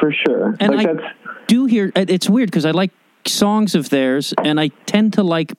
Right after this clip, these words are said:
Speaker 2: bands that are influenced by them. But every time I go to check it out, I just, I don't know what it is.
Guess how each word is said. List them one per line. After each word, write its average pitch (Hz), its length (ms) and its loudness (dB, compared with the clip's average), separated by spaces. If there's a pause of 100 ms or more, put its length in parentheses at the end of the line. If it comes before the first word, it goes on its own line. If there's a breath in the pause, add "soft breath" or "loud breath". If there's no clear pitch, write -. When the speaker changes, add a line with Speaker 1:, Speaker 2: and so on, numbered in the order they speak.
Speaker 2:
bands 160 360 0
that 147 160 0
are 143 140 0
influenced 151 640 0
by 120 160 0
them. 127 280 0 (680 loud breath)
But 165 140 2
every 190 160 2
time 185 240 2
I 170 40 0
go 165 160 0
to 151 80 0
check 156 280 -2
it 160 60 0
out, 170 280 0
I 139 160 0 (160)
just, - 280 -2 (200)
I 135 140 0
don't 143 140 0
know 143 100 2
what 139 160 0
it 143 100 0
is. 143 440 -2